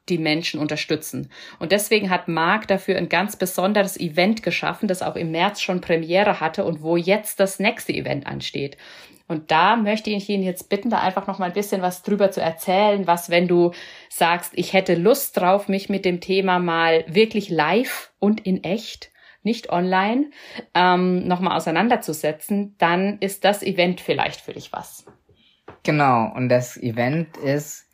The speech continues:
Speaker 2: heißt, Ist dich glücklich. Und Ist dich glücklich eben auch daher, weil ich es eben auch kenne, wie es ist, wenn du am eigenen Körper spürst,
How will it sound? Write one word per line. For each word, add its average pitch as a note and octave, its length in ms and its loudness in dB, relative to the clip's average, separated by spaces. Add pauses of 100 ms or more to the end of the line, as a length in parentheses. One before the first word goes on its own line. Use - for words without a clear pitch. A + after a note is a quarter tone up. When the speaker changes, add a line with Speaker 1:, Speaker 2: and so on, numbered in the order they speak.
(400)
Speaker 2:
heißt, B2+ 420 0 (320)
Ist D#3 280 -2
dich C3+ 240 -4
glücklich. A2+ 640 -6 (160)
Und C3 260 -2
Ist D3+ 300 -8
dich D3 180 -8
glücklich E3+ 500 -2
eben C#3+ 200 -2
auch C3 220 -2
daher, D3+ 600 0 (360)
weil C3+ 280 2
ich F3+ 200 -2
es D#3 160 -6
eben D3 180 -4
auch D3 300 -2
kenne, D#3 420 -2 (400)
wie C3+ 220 2
es E3+ 160 -2
ist, E3 500 -2
wenn D3 320 -2
du C#3+ 100 0
am C3+ 160 0
eigenen D3 380 -2
Körper C#3+ 480 0
spürst, D3 640 -2